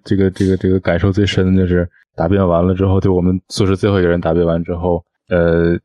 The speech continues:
这真的是就有一种，有一种落差感，就是你感觉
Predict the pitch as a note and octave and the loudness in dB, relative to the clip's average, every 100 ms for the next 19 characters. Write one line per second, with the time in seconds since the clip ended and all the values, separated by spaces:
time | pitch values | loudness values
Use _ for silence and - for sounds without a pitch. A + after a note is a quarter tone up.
0 | _ A#2 - D3+ C#3+ A#2 A#2 G2+ G#2+ G2 | _ -6 -2 0 2 2 2 2 2 2
1 | F#2+ G2 F#2+ G#2+ - E2+ E2 D#2+ - G2 | 0 0 2 2 2 0 0 -4 -2 0
2 | G#2 G2 F#2 F#2 G2 | 2 0 0 0 0